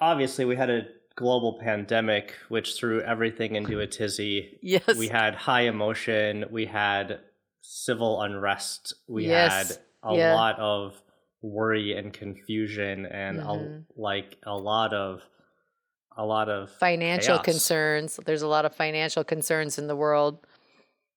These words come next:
Speaker 1: Yep. And then we just had some weird other, you know, in the financial world, even some just, like,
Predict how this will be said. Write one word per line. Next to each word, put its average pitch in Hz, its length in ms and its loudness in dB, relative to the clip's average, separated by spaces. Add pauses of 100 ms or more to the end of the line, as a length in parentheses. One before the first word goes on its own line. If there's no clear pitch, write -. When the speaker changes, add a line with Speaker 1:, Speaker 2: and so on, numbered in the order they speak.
(280)
Speaker 1:
Yep. 110 260 0 (960)
And 139 140 6
then 165 120 4
we 185 100 4
just 160 160 0
had 165 120 4
some 117 280 0
weird 135 560 0 (400)
other, 160 480 4
you 135 220 0
know, 117 180 2
in 120 220 -4
the 113 100 0
financial 123 480 0
world, 104 260 0
even 113 300 -4
some 113 220 -6
just, 117 260 -2
like, 117 160 0